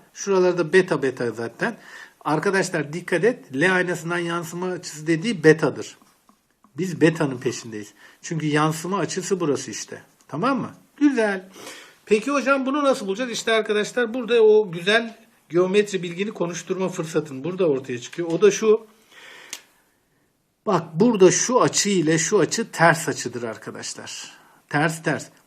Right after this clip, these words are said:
Bunu da nereden anlıyorum? Şunun doğrultusu burası. Demek ki burası da alfa.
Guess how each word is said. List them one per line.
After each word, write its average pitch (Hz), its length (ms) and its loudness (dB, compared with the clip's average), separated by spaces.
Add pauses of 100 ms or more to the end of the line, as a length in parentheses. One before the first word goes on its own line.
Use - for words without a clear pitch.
Bunu 180 160 4
da 190 100 4
nereden 190 320 2
anlıyorum? 156 420 -4
Şunun 190 380 -6
doğrultusu 147 600 4
burası. 120 360 -4 (280)
Demek 208 260 2
ki 165 120 -4
burası 170 300 4
da 160 80 2
alfa. 110 400 -6